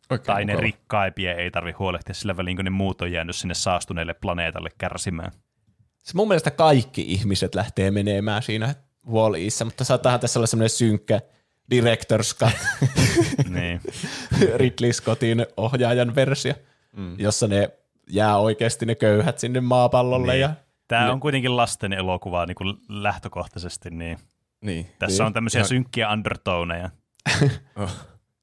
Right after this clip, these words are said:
Speaker 3: Miten meni noin niinku omasta mielestä? Axiomin seitsemänsataa-vuotisen matkan aikana ihmiset ovat tulleet täysin avuttomiksi ja kykenemättömiksi tekemään mitään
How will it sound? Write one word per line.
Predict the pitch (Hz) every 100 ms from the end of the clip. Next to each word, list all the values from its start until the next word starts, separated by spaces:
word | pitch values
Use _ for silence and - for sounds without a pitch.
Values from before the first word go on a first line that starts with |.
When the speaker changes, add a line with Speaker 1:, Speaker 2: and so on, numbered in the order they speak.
| _ _ _ _
Speaker 3:
Miten | 170 208 180
meni | 156 151
noin | 143
niinku | 143 135
omasta | 98 135 127 - 101
mielestä? | 101 90 101 - 80 - _ _ _ _ _
Axiomin | 156 170 - 147 139 131 123
seitsemänsataa-vuotisen | 151 147 131 127 139 120 117 117 117 117
matkan | 123 151 - 123
aikana | 123 120 113
ihmiset | 143 135 120 -
ovat | 107 107
tulleet | 113 110 107
täysin | - 180 160 143 110
avuttomiksi | 143 135 123 120 117 110 117
ja | 113
kykenemättömiksi | - 123 110 107 _ _ 110 107 - 110 107 -
tekemään | 101 117 113 113 110
mitään | 165 - 143 123 117